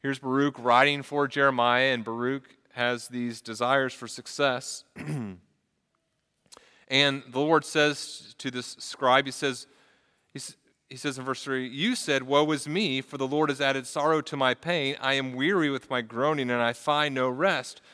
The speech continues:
But thus you shall say to him, 'Thus says the Lord, Behold, what I have built I am breaking down,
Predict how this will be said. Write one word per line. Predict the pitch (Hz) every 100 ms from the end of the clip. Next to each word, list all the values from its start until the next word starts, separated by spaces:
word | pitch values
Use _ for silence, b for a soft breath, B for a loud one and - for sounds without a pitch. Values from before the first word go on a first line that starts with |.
| b
But | 147 123
thus | 151 175 - 131
you | 135
shall | 139 160 156
say | - 202 226
to | 131
him, | 123 117
'Thus | 135 139
says | - 135 123
the | 151
Lord, | 147 196 151 113 B B -
Behold, | 143 135 202 220 170
what | 156
I | 143
have | 131 113
built | 123 190 196 - 135
I | 139
am | 127 117
breaking | 143 165 170 139
down, | 131 143 135 117